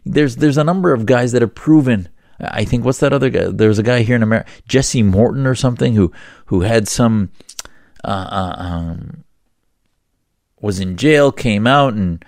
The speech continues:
started to do the think tank rounds and speaker circuit, and then fell back into drugs and other issues.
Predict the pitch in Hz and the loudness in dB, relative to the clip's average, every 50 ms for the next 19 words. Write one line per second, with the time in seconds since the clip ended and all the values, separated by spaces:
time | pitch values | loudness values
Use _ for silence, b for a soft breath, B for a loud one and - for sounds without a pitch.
0 | b b b - - - 123 120 117 113 101 110 98 98 90 - 104 98 101 123 | b b b -12 -2 2 2 2 2 0 0 0 0 0 0 -2 -6 0 2 2
1 | 120 110 107 - - 156 160 147 - - - 135 127 120 - - 113 107 110 113 | 4 4 2 0 0 -2 -2 -2 -4 -2 0 0 0 -2 -4 -4 -2 0 2 2
2 | 113 110 98 - 95 87 87 87 - - - - - - 165 170 - 139 123 113 | 2 0 0 -2 -4 -4 -4 -6 -8 -10 -14 -16 -4 -2 -2 0 2 0 0 0
3 | - - 123 117 113 - 113 - - 101 104 113 139 147 143 127 b b b b | 0 0 0 0 0 0 -4 -2 -2 -2 0 2 2 2 0 -2 b b b b
4 | b b b - - 160 156 156 147 156 143 139 - 147 143 131 117 107 95 104 | b b b -2 2 4 4 4 4 2 0 0 0 -2 0 2 2 0 2 2
5 | 139 156 160 151 123 110 131 135 147 160 165 143 120 113 107 - 113 104 98 - | 2 2 2 2 0 -2 -2 0 2 2 2 2 2 0 -2 -4 -8 -8 -8 -12
6 | - | -18